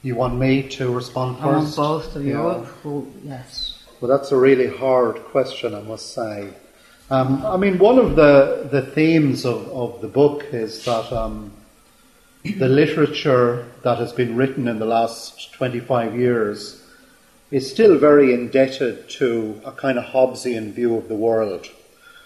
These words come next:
Speaker 1: that the linchpin of social and political order is a strong state, and once you don't have a strong state, well then, given human nature, all hell breaks loose and that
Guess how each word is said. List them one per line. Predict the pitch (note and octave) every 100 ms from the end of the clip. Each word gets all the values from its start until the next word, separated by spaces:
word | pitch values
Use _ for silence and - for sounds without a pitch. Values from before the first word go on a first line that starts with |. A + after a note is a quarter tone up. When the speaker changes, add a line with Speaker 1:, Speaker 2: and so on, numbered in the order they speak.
| _ _ _
Speaker 1:
that | B2 C3
the | C3
linchpin | C3+ D#3 D3 - C3+ A#2
of | A#2 G#2
social | - B2+ B2 - A2+
and | G#2
political | B2 A#2+ B2 A2+
order | A2+ A2+ G#2+ G#2 G#2+ -
is | A2+ G#2+ - - - -
a | B2
strong | - B2+ A2+
state, | - - B2 A#2 A2+ - - _ _ _ -
and | A2
once | B2 C3 -
you | B2
don't | C3 C#3+ D3 C#3+
have | A#2
a | A2
strong | - A#2+ A2 G#2+
state, | - - A#2 G#2+ G2+ - - _ _ _ A#2+
well | A2+
then, | G#2+ C3 C3+ B2 B2
given | C3 B2 A2
human | B2+ A#2+ A2+ G#2+
nature, | A#2 A2+ - B2 G#2+ G#2+ -
all | B2+ A#2 A2+
hell | - B2 A#2+ A2
breaks | - A2 G#2+ - G#2+
loose | A2 G#2+ G#2 -
and | B2 A2 G#2
that | A2